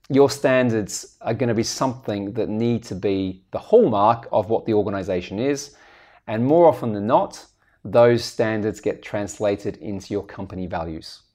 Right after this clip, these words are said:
So that is what the customer ultimately sees. So organization chart, who and structure, that's the third one. You can't delegate it. You can work with people, but you need to set the tempo, you need to set the tone.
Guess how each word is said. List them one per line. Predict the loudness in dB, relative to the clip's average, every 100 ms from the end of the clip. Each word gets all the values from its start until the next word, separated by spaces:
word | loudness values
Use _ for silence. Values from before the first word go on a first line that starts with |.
| _
So | -14 -4
that | -2 -2
is | -2
what | -4 -4
the |
customer | -8 -8 -8 -8 -10 -8
ultimately | -8 -10 -12 -12 -14
sees. | -14 -18 -20 -20 _ _ _ _ _
So | 4 8 8 8
organization | 6 6 8 8 6 2
chart, | 4 6 4 2
who | 2 2
and | 2
structure, | 0 0 2
that's | 0 0
the | -4
third | 0 6 6
one. | 6 2 2
You |
can't | 0 0 2
delegate | 4 4 4 2
it. | 2
You | -2
can | -2 2
work | 6 6 2
with | -4
people, | -2 -2 -2
but | -4
you | -2 2 2
need | 2 0 -2
to | -10
set | -2 -2 -4
the | -10
tempo, | -6 -6 -4 -4
you | -2 -4
need | -4 -8
to |
set | -8 -8 -8
the | -14
tone. | -18 -14 -14